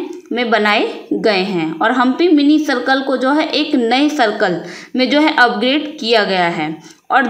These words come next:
दिल्ली में जो है Mini Circle को दिल्ली circle के साथ जो है मिला दिया गया है। कर्नाटक में हम्पी शहर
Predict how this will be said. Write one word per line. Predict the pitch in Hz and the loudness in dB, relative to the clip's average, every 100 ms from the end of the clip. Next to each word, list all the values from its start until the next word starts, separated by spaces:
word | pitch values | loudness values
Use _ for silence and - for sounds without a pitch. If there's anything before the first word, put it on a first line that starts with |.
| 208 | 0
दिल्ली | 254 262 277 254 180 - - - | 0 2 2 0 -2 -8 -18 -8
में | 247 262 | -2 2
जो | 294 | 4
है | 320 | 4
Mini | 277 269 302 311 | 4 4 4 4
Circle | 294 277 269 | 0 0 0
को | 262 302 | 2 0
दिल्ली | 226 247 254 302 | 0 0 2 2
circle | 311 262 240 262 | 2 0 2 0
के | 254 277 | 0 -4
साथ | 277 240 233 | 2 2 2
जो | 226 | 0
है | 254 311 453 - | 0 0 -2 -6
मिला | 240 233 226 226 | -2 2 2 2
दिया | 202 220 466 - | 0 0 0 0
गया | 285 202 185 | 0 2 0
है। | 175 160 160 - | -2 -4 -6 -4
कर्नाटक | 247 254 254 254 330 | -2 2 2 2 2
में | 311 320 | 4 4
हम्पी | 294 254 277 294 | 2 0 0 0
शहर | 269 240 202 | 0 0 0